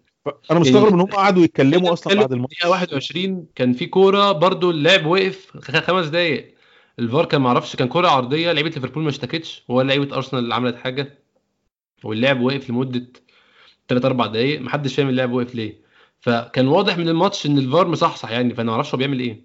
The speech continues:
Speaker 1: بالظبط. فكان، كان شيء غريب يعني.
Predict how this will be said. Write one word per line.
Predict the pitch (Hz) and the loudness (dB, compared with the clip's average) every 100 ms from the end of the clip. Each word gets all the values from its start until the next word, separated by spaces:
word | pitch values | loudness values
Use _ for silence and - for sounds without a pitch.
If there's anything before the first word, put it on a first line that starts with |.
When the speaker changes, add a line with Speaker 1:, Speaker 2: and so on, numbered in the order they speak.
| _ _ _ - | _ _ _ -20
Speaker 1:
بالظبط. | 110 123 127 _ _ _ _ | -10 -8 -8 _ _ _ _
فكان، | 113 107 107 104 117 113 - | -2 0 0 -2 -6 -10 -10
كان | 120 113 | -10 -8
شيء | 165 156 | -6 -4
غريب | 139 147 120 | -2 -4 -2
يعني. | 101 | -4